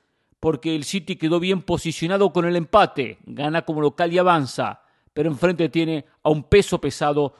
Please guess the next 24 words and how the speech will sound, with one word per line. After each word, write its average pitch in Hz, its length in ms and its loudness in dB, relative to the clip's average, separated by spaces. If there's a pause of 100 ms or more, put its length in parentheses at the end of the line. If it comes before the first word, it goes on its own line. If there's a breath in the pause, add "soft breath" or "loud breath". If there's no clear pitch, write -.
(100)
como 147 240 0
el 135 60 -2
Real 135 320 0
Madrid, 120 360 -4 (420)
que 220 100 0
estuvo 269 800 2 (240)
a 175 100 4
la 196 120 6
altura 254 360 2
de 220 80 2
las 202 140 4
circunstancias, 160 1000 0 (360)
que 226 140 4
futbolísticamente 233 1040 2
puede 240 320 2
que 196 140 0
sea 226 180 2
menos 240 340 2
que 214 100 0
el 202 60 2
rival, 190 540 4 (380)
pero 165 140 0
lo 175 160 2
controló 190 800 4